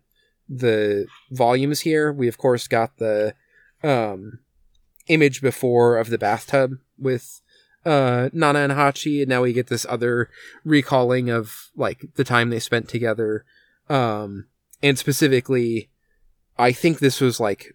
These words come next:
from shortly before they found out about Shoji and everything, but from that night,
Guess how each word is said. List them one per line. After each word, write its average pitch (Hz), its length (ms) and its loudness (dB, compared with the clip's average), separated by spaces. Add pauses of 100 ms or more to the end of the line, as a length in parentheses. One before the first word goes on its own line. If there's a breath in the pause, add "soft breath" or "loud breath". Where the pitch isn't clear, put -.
(120)
from 117 500 0
shortly 127 380 0
before 107 680 -4 (840)
they 143 140 4
found 120 260 2
out 113 80 4
about 117 240 -2
Shoji 123 400 -2
and 139 80 -2
everything, 143 440 -4
but - 140 -10
from 123 220 -2
that 95 180 -8
night, 110 280 -8